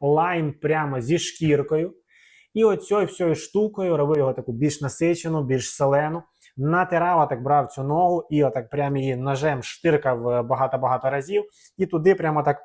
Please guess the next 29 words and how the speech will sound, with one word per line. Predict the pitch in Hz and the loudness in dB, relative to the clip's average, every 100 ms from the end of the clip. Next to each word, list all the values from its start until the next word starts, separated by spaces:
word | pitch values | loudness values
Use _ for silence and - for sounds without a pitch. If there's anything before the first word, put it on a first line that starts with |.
| _ - | _ 2
пальцем | 165 175 - 143 127 | 4 2 0 -2 0
заштиркував, | 139 - 156 156 147 131 123 123 | -2 -2 0 0 0 -2 -2 0
е, | 127 120 120 - - | 0 0 -4 -10 -10
цей | - 151 143 151 | -2 0 0 -2
маринад | 147 151 147 143 143 156 185 - _ _ | -2 0 0 0 0 -2 -4 -12 _ _
і | 233 | -2
залишав | 233 180 170 - 180 156 147 | 2 2 0 0 -2 0 0
на | 143 131 110 | 0 0 -2
ніч. | 98 - - _ _ _ _ | -8 -16 -20 _ _ _ _
Потім | 196 220 214 156 | 2 2 0 -2
я | 151 | -4
приходив | 143 143 160 147 | -4 -4 -2 0
зранку | 139 139 131 | 0 -2 -2
в | 143 | 0
ресторан, | 156 151 185 196 202 202 - _ _ _ _ - | 0 0 -2 0 -2 -6 -16 _ _ _ _ -8
заматував, | 123 160 175 165 156 135 131 127 123 | -2 0 2 0 0 0 2 2 0
е, | 127 | 0
брав, | 120 147 135 123 | 2 2 2 0
складував | - 143 131 123 113 | -4 0 2 2 0
там | 117 113 | -6 -6
по | - | -4
три | 127 127 | -4 -4
штучки | - 131 - 135 | -6 -6 -6 -8
на | 175 | -6
деко, | 233 269 220 | -2 -2 0
один-один | 170 151 139 139 139 | -2 0 -2 0 -2
стандартні | 139 131 127 123 117 | -4 -2 0 0 -4
ці | 107 120 117 | -12 -10 -6
деко, | 120 113 - | -4 -4 -8